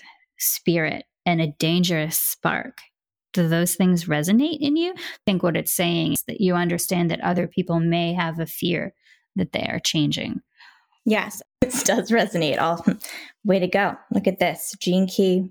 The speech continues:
Speaker 2: forty-three, also spot on. I love the last line, "As long as you listen to your innermost voice, you'll always feel at ease, even in times of great transition." That is very true, but something that I don't always do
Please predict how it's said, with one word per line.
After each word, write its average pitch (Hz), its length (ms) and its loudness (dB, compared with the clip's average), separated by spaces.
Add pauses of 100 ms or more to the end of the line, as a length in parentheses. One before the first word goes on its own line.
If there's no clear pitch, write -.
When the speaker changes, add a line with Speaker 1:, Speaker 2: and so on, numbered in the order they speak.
Speaker 2:
forty-three, 180 680 0 (180)
also 165 320 0
spot 170 320 -2
on. 160 300 0 (460)
I 220 100 4
love 233 280 2
the 330 100 4
last 226 320 2
line, 170 300 2
"As 180 160 0
long 185 220 4
as 190 160 0
you 196 80 6
listen 180 320 2
to - 60 -2
your 185 140 0
innermost 175 540 2
voice, 156 520 0 (360)
you'll 185 120 2
always 175 340 2
feel 170 200 2
at - 100 -2
ease, 160 400 0
even 175 240 2
in 165 100 0
times 165 400 -2
of 185 100 -2
great - 240 0
transition." 156 640 0 (320)
That 170 140 2
is 185 180 2
very 180 260 2
true, 185 720 2 (340)
but 180 180 2
something 180 640 2
that 170 300 2
I 170 100 0
don't 170 400 0
always 165 340 2
do 180 500 0